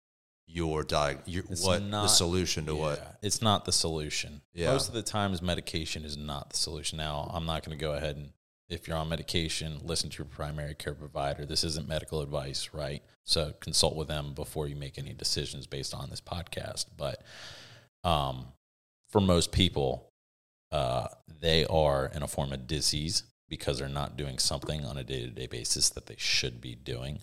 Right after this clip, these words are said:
Speaker 2: to better regulate their bodies. Movement is medicine. Nutrition is medicine.
Speaker 1: Mm-hmm.
Speaker 2: If you're fueling your body with the appropriate things on a consistent basis, it will more than likely be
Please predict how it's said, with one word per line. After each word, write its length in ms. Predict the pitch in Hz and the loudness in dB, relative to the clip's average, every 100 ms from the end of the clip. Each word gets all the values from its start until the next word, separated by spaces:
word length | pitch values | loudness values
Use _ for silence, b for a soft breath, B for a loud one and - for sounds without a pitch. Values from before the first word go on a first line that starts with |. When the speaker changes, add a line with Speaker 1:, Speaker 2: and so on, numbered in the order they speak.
| _ - | _ -12
Speaker 2:
to 80 | 65 | -4
better 200 | 65 67 | -4 -4
regulate 420 | 62 - - - | -8 -8 -12 -10
their 100 | 60 | -10
bodies. 480 | 64 - 55 - - _ _ _ _ | -8 -8 -10 -14 -14 _ _ _ _
Movement 420 | 76 80 67 71 | 0 2 2 -2
is 140 | 64 - | -4 -6
medicine. 540 | 73 - - 65 65 _ _ _ _ | -8 0 0 -2 -12 _ _ _ _
Nutrition 520 | 69 67 - 76 - 64 | -14 -4 0 2 0 -2
is 120 | 60 | -6
medicine. 520 | 64 - - - 69 87 | -8 -2 -2 -2 -12 -10
Speaker 1:
Mm-hmm. 300 | 82 78 71 | -8 -8 -10
Speaker 2:
If 140 | - | -6
you're 120 | 98 | -4
fueling 560 | - - - 101 120 135 | -4 -4 2 6 6 4
your 100 | 127 | 0
body 320 | 95 - 76 | 2 2 2
with 140 | 71 71 | -6 -8
the 120 | 69 | -10
appropriate 640 | 67 - - - 82 - | -10 -8 -8 -8 -12 -6
things 280 | - 78 - | -6 -4 -4
on 80 | - | -6
a 20 | |
consistent 640 | - - - 82 87 - | -6 -2 0 0 -2 -6
basis, 600 | - 73 - 107 117 - - b b - | -4 0 2 4 4 0 -2 b b -6
it 120 | 87 | 2
will 120 | 92 | 4
more 260 | 85 87 92 | 6 10 10
than 160 | 95 90 | 8 2
likely 540 | 80 85 - - 69 76 - | 2 0 -2 -6 -6 -6 8
be 420 | 101 82 64 | 8 8 4